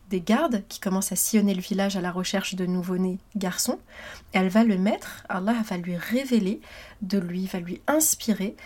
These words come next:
de le mettre dans un panier sur le Nil. Pendant une balade avec son épouse Assia,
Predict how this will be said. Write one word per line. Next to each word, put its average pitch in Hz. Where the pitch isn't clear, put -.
de 196
le 190
mettre 233
dans 196
un 190
panier 202
sur 208
le 185
Nil. 175
Pendant 294
une 247
balade 208
avec 190
son 180
épouse 180
Assia, 247